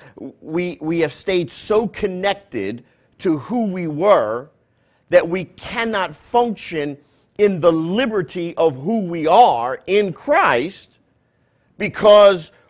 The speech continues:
we're still, uh, moving in alignment with the bondage that we've been freed from. I give you,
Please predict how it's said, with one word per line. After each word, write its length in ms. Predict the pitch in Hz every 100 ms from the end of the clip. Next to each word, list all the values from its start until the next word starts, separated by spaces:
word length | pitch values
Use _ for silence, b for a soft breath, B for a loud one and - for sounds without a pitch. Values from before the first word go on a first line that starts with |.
| b
we're 180 | 196
still, 760 | 208 - - 233 233 220 214 196 b b -
uh, 200 | 151 151
moving 720 | 180 233 269 254 196 185 190
in 180 | 190 190
alignment 840 | 180 185 233 285 240 170 175 -
with 300 | 147 190 -
the 200 | 151 147
bondage 1040 | 151 101 196 269 277 143 147 165 165 - - _ _ _ -
that 120 | 170
we've 220 | 170 190
been 160 | 160 170
freed 340 | - 165 135
from. 380 | - - 101 - _ _ _ _ _ _ _ _ _ _ _ _ _ _ _ _ _ _ _ _ -
I 40 |
give 240 | 117 156 151
you, 200 | 160